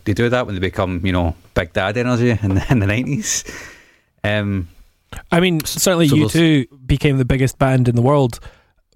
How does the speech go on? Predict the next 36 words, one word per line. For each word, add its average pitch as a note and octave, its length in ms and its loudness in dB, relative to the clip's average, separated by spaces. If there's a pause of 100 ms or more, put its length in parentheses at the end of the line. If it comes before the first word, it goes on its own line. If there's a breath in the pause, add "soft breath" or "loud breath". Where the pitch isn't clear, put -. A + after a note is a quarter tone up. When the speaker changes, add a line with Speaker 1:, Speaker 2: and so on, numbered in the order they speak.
Speaker 2:
because B2 300 -2
they B2 80 4
weren't, B2+ 420 2 (180)
they A#2 100 0
didn't C3+ 180 2
sound A#2+ 260 4
Irish A#2 340 4
at A2+ 120 0
all. A#2+ 340 0 (200)
Speaker 1:
Mm-hmm. F#2 380 2
I A2 60 -2
ca-, - 160 -4
you C3+ 100 0
can D3 160 0
imagine D#3 380 2
if A2+ 140 -2
you're A2+ 120 4
working G#2 300 0
with G2 100 0
Steve G2 220 0
Lillywhite A2 580 2
and G2 80 0
you're F#2 120 0
seeing A#2+ 360 0
that, A2+ 240 0 (420)
it - 100 -4
could B2 140 0
have G#2+ 60 2
been F2+ 140 0
us, A2+ 240 0
and G#2 140 2
they, A2+ 80 0
they B2 280 -4
fucking G#2+ 300 -4
love C3 220 0
us, D3+ 420 -4